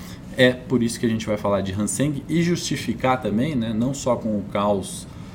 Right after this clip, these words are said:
é, ou com a incerteza fiscal, o cenário político, né, e, e, e toda a incerteza que vem pra frente, e eu não tô falando que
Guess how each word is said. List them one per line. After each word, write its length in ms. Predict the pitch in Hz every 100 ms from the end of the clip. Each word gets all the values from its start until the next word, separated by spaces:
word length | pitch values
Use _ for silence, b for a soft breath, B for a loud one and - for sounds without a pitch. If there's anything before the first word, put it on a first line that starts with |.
| B B
é, 240 | 95 95 87
ou 140 | 104 107
com 100 | 98
a 40 |
incerteza 460 | 90 90 - 98 87
fiscal, 600 | 90 - 107 117 117 101
o 40 |
cenário 360 | - 98 95 92
político, 600 | 87 85 104 - - 82
né, 220 | 95 104
e, 240 | 87 85 80 92
e, 200 | 87 85 B B B
e 60 |
toda 300 | 98 110 120
a 40 | 113
incerteza 640 | - 107 85 104 123 104
que 120 | 87
vem 220 | 90 98
pra 220 | 90 92 87
frente, 520 | - 104 127 - -
e 40 | 104
eu 80 |
não 80 | 104
tô 140 | 98 98
falando 220 | 107
que 100 | 104